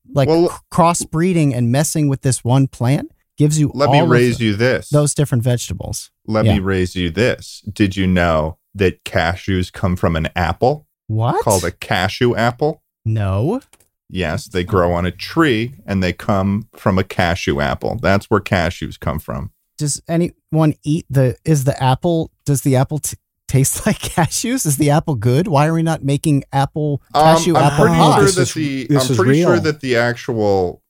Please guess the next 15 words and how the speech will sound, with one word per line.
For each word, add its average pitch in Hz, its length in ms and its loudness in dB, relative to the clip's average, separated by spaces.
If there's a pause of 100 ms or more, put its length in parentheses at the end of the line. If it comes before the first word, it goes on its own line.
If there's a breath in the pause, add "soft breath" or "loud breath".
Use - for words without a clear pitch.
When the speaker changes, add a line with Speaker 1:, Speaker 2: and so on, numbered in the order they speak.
(160)
Speaker 2:
apple 107 480 0
itself, 104 560 -2
the - 80 -10
cashew 98 500 -4
apple, 92 400 -2
is 87 120 -4
poisonous, 131 840 -2 (260)
'cause 107 80 -12
I'm 107 120 0
pretty 127 200 -2
sure 117 160 0
cashews 104 640 0
need 104 100 2
to 95 100 0
be, 87 460 0